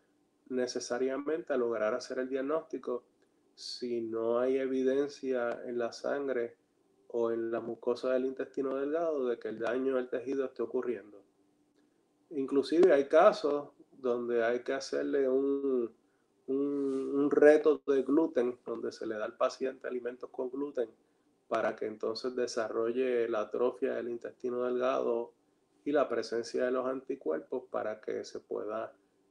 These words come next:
entonces hacer el diagnóstico. Veo que hay aquí en, en el cuadrito que tengo del chat abajo como dos preguntas. Ok. Bien, eh, tengo a Andrea Torres,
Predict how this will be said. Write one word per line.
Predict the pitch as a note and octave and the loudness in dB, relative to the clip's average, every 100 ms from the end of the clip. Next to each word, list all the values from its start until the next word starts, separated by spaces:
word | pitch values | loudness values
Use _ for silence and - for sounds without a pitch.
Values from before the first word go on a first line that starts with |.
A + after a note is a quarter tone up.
| _ | _
entonces | C3+ B2 - B2+ - A#2+ | -10 -4 0 0 0 -6
hacer | A2+ - A2 | -6 -8 -8
el | A2 | -4
diagnóstico. | A#2+ A2 G#2+ G#2+ - A2+ G#2+ G#2+ - _ _ _ _ _ _ _ _ - - - _ - | -4 -4 -6 -8 -10 -10 -8 -10 -10 _ _ _ _ _ _ _ _ -20 -20 -20 _ -2
Veo | B2 | 2
que | B2 E3+ | 8 10
hay | D3+ E3+ E3 - _ _ _ - | 12 10 8 -2 _ _ _ -8
aquí | C3+ D3 D3+ | -6 -2 -2
en, | D#3 D3 C3 B2 - _ | 0 -2 -2 -4 -10 _
en | B2 C3+ | -8 -6
el | C3+ | 0
cuadrito | - B2 C#3+ C#3+ D3+ | 4 4 4 2 0
que | D3 | 0
tengo | D#3 D#3+ D#3 | 0 4 4
del | C#3 C3+ | 4 2
chat | D3 D3+ - | 2 2 2
abajo | C#3+ C3+ D3 C3+ C3+ B2+ B2 - - - - _ _ _ _ _ | 2 6 6 4 2 2 0 -6 -18 -20 -20 _ _ _ _ _
como | - A2+ A2+ A2+ | -6 -4 -2 -2
dos | B2+ - | -2 0
preguntas. | D3+ C#3+ D#3+ C#3 - A#2 - - _ _ | 2 4 4 2 2 0 -2 -10 _ _
Ok. | F3+ F#3 - - - _ _ _ _ _ _ _ _ - _ _ _ _ _ - | -8 -6 -6 -10 -12 _ _ _ _ _ _ _ _ -20 _ _ _ _ _ 0
Bien, | A#2+ A2+ - _ - | 0 0 -10 _ -10
eh, | A#2+ A#2 A#2 A#2 | -2 2 2 0
tengo | A#2 A#2+ C#3 | -2 2 4
a | B2+ | 4
Andrea | A#2+ A#2+ B2+ C3 C3 | 2 2 4 4 4
Torres, | D#3 D#3+ C3 C3+ | 4 6 4 0